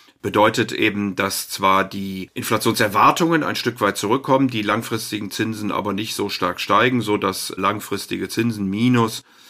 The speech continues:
Inflationserwartungen immer noch negativ sein werden. Das ist eine gute Botschaft für all diejenigen, die eher in riskantere Anlageformen investieren wollen.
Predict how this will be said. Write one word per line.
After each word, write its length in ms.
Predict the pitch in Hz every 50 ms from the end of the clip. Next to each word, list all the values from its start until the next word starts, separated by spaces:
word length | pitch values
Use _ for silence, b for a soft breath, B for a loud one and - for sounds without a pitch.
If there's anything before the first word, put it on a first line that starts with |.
| b b b b b
Inflationserwartungen 1300 | - - - 98 - 101 98 - 104 110 101 110 95 92 95 95 98 110 113 - 120 110 104 101 98 98 - -
immer 280 | - - 127 120 110 104
noch 400 | 101 98 95 95 - - - -
negativ 800 | 78 92 98 98 95 107 98 90 - - 92 90 90 - - - B B B B
sein 520 | - 92 87 95 90 92 95 92 92 90 92
werden. 460 | 98 92 92 92 - - - - - B B B B B B B B B -
Das 240 | 123 123 123 123
ist 380 | 113 131 123 - - - - - -
eine 140 | 110 110 107
gute 260 | 113 139 156 - 139
Botschaft 560 | 117 113 123 139 139 - 131 117 120 120 -
für 160 | - 117 -
all 460 | - - 110 113 113 110 110 - -
diejenigen, 640 | 113 107 104 107 110 113 113 110 110 107 101 107 104 95
die 320 | 101 101 104 101 - -
eher 360 | - 104 104 101 98 90 -
in 280 | - 85 98 98 95 85
riskantere 800 | - - 104 98 - - - 110 120 117 123 110 95 92 87 87 B B B B B
Anlageformen 800 | - 101 101 95 92 90 90 92 90 - - 90 87 87 87 -
investieren 600 | - 95 90 - - - - - 80 - - -
wollen. 300 | - - - - -